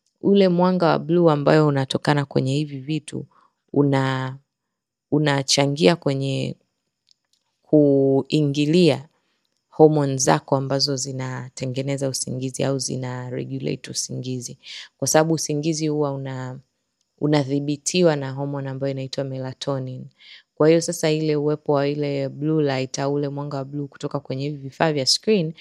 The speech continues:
inaweza kuathiri jinsi ambavyo ile hormone inatolewa na kufanya kazi yake. Kwa hiyo ni muhimu sana hivyo vitu vitatu. Weka ratiba yako ya kulala na kuamka,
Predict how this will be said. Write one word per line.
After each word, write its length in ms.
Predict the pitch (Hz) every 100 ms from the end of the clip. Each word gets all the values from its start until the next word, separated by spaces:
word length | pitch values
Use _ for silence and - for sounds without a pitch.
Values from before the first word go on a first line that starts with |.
| - - -
inaweza 380 | 143 151 165
kuathiri 960 | 151 - - - 196 185 - 151 127 127
jinsi 320 | 139 139 139
ambavyo 320 | 135 135 139
ile 220 | 135 135
hormone 420 | 135 147 143 135 127
inatolewa 1400 | 123 123 165 _ _ _ _ - 135 131 156 196 214 220
na 80 | 135
kufanya 680 | 127 - - 151 156 175 196 - _ _
kazi 380 | - 127 120 131
yake. 480 | 117 120 - - - _ _ _ _
Kwa 140 | - 147
hiyo 120 | 160
ni 60 | 147
muhimu 220 | 139 139
sana 280 | - 147 139
hivyo 160 | 139
vitu 300 | 127 127 -
vitatu. 540 | 127 123 - 123 - 143
Weka 220 | 160 180
ratiba 360 | 165 - 156
yako 220 | 160 170 175
ya 80 |
kulala 580 | 165 - 156 170 175 175
na 120 | 160
kuamka, 680 | 143 - 147 165 170 - 165